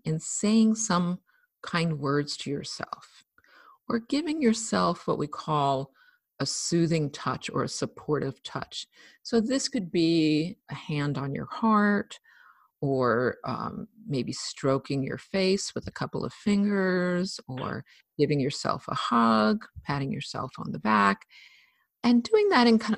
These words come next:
in combination with saying some kind words to yourself, like, "Oh, I'm so sorry you're dealing with this right now. I know this is really hard. You're strong. You'll make it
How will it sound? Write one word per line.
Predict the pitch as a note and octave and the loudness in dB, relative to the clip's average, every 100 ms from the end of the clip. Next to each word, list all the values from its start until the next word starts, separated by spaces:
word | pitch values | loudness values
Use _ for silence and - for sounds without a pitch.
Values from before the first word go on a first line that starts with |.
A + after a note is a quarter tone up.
| - | -2
in | F#3 F3+ F3+ - _ - | -2 0 -4 -8 _ -16
combination | - G3+ G3+ F#3+ F3 D#3+ E3 - G#3 A3 C4+ - | -6 0 2 2 2 0 -2 -2 0 0 -2 -8
with | D#3+ E3+ D#3+ D#3+ - _ _ _ _ - | 0 4 4 0 -10 _ _ _ _ -18
saying | - A3 C4 | 2 4 4
some | - G#3+ | 4 0
kind | - E3+ D#3+ | 0 0 2
words | C3+ B2+ - | 2 0 -4
to | - | -6
yourself, | C#3+ - - D3 - - - - | -8 -6 -8 -8 -10 -20 -20 -8
like, | E3+ E3 - | -4 -4 -2
"Oh, | G#3 | -2
I'm | G3+ D#3+ | 0 -2
so | - G3 | -6 -8
sorry | - - E3+ D#3+ D#3 D3+ | -8 -4 2 4 4 2
you're | - | -2
dealing | - - A#3 A3+ G#3+ | -6 0 4 6 4
with | G3+ G#3 | 2 0
this | G3+ - | -4 -2
right | G3 F#3+ - | -2 -2 0
now. | F#3 F#3 F#3 F#3 F#3+ G3 - - - - - - | 0 0 0 0 -2 -6 -14 -20 -20 -20 -18 -6
I | C#3+ | -2
know | C#3+ C#3+ | 0 -2
this | C#3+ - | -4 -6
is | C3+ - | -10 -10
really | C3+ C3 C#3 | -8 -8 -8
hard. | - - G#3 G3 F#3 F3+ F3 F3 F3 F3 - _ _ _ _ - | -12 -4 0 2 4 2 2 2 0 -2 -10 _ _ _ _ -10
You're | C#3+ C3 | -2 -2
strong. | C#3+ - - G#3+ G#3 G3+ G3 G3 F#3+ | -2 -10 0 4 8 8 10 8 6
You'll | D#3 | 2
make | C3+ B2 A#2+ | 0 -2 -4
it | - | -10